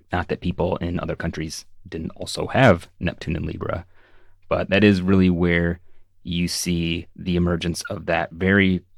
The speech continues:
distinctly Venusian and kind of synthetic aesthetic that, uh, is very much permeated the nineteen fifties and really influenced the people born during that time.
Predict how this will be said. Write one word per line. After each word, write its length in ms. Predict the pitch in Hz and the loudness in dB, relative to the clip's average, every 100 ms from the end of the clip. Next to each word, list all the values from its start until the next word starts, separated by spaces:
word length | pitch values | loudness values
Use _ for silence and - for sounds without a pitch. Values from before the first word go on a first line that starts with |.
| _ _ _ | _ _ _
distinctly 1040 | 101 - - 101 92 90 92 90 85 85 - | -8 -8 -2 2 2 2 -2 -2 -2 -4 -10
Venusian 840 | - 90 92 104 95 104 107 110 - - | 0 2 4 2 4 6 6 6 2 -4
and 380 | 90 87 85 85 | -2 0 -2 -6
kind 240 | - 98 90 | -4 -2 0
of 100 | 85 | -2
synthetic 840 | - 92 78 - 95 87 80 - _ _ - _ - - - - | -4 -4 -6 0 2 2 -2 -8 _ _ -20 _ -20 -20 -20 -12
aesthetic 580 | - - 95 87 - - | -10 0 2 2 -4 -12
that, 400 | 90 82 76 - - | -6 -6 -6 -12 -14
uh, 280 | - 76 69 - - | -12 -10 -12 -14 -16
is 120 | - 95 | -16 -18
very 360 | - 90 85 | -4 -2 0
much 420 | 85 82 - - - | -2 -4 -4 -8 -2
permeated 560 | 107 101 101 101 101 | 4 6 6 6 4
the 60 | 98 | 4
nineteen 480 | 95 92 - 101 95 | 2 0 0 0 2
fifties 580 | 107 - 110 110 107 - | 0 0 0 0 -2 -8
and 480 | 95 90 92 90 - - | -2 0 2 0 -4 -4
really 240 | 92 - | -2 2
influenced 460 | 139 127 95 90 - | 4 4 4 2 0
the 60 | |
people 220 | - 90 90 | -6 -6 0
born 240 | 117 113 | 4 4
during 220 | 90 69 | 4 0
that 160 | - - | -4 -4
time. 400 | - 82 92 | -4 -4 -4